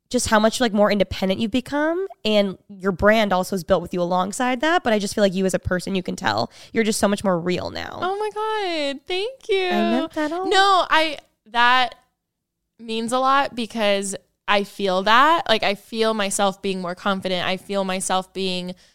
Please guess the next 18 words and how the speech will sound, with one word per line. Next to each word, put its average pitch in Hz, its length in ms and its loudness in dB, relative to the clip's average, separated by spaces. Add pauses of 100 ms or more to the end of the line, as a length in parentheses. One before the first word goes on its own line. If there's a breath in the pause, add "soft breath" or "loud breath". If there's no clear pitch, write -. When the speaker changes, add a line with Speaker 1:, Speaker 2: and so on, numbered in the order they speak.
(260 soft breath)
Speaker 2:
more 277 200 2
just 349 160 2
secure 240 400 -2
in 233 80 -2
who 214 180 -2
I 196 100 2
am. 190 580 -2 (180)
And 202 360 2
it's, - 380 -4 (300)
feels 208 300 -2
really 196 200 -2
cool 190 280 -4
to 190 60 -2
hear 180 440 -6 (400)
that 190 120 -4
it - 80 -10
comes 196 260 -8
across - 680 -6